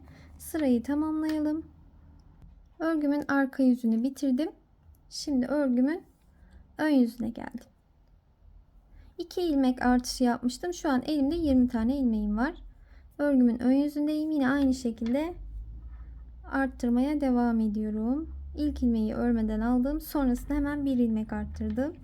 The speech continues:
Ve devam ediyorum. Son bir ilmek kala bir ilmek arttırması daha yapacağız. Başta ve sonda birer ilmek arttırıyoruz. Devam edelim örmeye. Son bir ilmeğim kaldı. Onu örmeden şöyle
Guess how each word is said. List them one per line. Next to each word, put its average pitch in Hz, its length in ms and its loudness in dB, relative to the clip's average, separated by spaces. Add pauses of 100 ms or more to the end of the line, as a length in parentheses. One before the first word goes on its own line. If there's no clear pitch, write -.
(460)
Ve 302 120 0
devam 269 340 4
ediyorum. 220 540 -2 (300)
Son 349 340 -2
bir 330 120 0
ilmek 226 380 2
kala 294 360 0
bir 330 220 -2
ilmek 226 440 0
arttırması 233 760 -4
daha 247 220 2
yapacağız. 220 680 -4 (1200)
Başta 320 340 -2
ve 240 120 2
sonda 285 480 0
birer 277 280 2
ilmek 233 360 2
arttırıyoruz. 226 640 -8 (1000)
Devam 320 320 2
edelim 214 320 0
örmeye. 220 500 0 (840)
Son 339 360 -2
bir 320 80 2
ilmeğim 233 400 4
kaldı. 233 640 0
Onu 294 220 0
örmeden 254 580 2
şöyle 247 720 -2